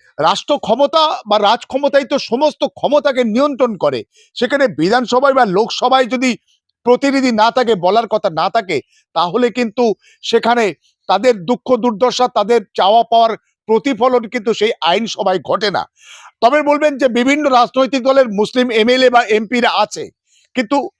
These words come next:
আসলে বিভিন্ন দলের এমএলএ বা এমপি যারা ওই লোকসভায় বা রাজ্যসভায় বা বিধানসভাগুলোতে যায়,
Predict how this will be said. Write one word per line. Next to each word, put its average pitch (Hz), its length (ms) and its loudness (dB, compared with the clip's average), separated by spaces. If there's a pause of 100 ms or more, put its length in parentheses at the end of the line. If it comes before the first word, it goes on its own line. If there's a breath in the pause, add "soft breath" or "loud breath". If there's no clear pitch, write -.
(220 soft breath)
আসলে 240 420 0
বিভিন্ন 208 480 -2
দলের 202 380 2 (360 soft breath)
এমএলএ 262 360 2
বা 254 140 4
এমপি 226 420 -2
যারা 220 340 2 (300 soft breath)
ওই 190 60 4 (100)
লোকসভায় 233 560 2
বা 214 60 2 (100)
রাজ্যসভায় 226 580 0 (140)
বা 214 100 4 (140)
বিধানসভাগুলোতে 233 760 -2 (140)
যায়, 196 240 2